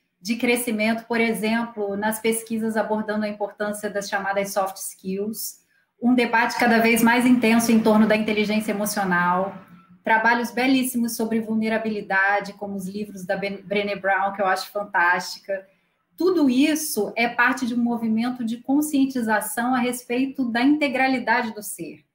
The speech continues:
A gente já não acha mais normal falar como se falava no passado, "Deixa seus problemas pessoais em casa",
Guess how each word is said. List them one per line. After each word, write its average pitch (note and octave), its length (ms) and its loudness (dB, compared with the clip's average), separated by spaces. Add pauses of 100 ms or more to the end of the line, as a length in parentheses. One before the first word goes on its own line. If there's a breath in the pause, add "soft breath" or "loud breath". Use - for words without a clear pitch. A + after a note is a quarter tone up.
(220)
A G#3+ 100 0
gente C4+ 280 0
já C#4+ 140 2
não D4 180 4
acha C#4 440 2
mais G3 640 -4
normal G3+ 1200 -2
falar G3+ 580 0
como G3 180 -8
se G#3+ 160 -8
falava G3 440 0
no G3 140 -8
passado, F3+ 800 -2
"Deixa D4 340 0
seus B3+ 220 -4
problemas A3+ 460 -2
pessoais G#3 460 -4
em A3+ 120 -2
casa", D#3 480 -6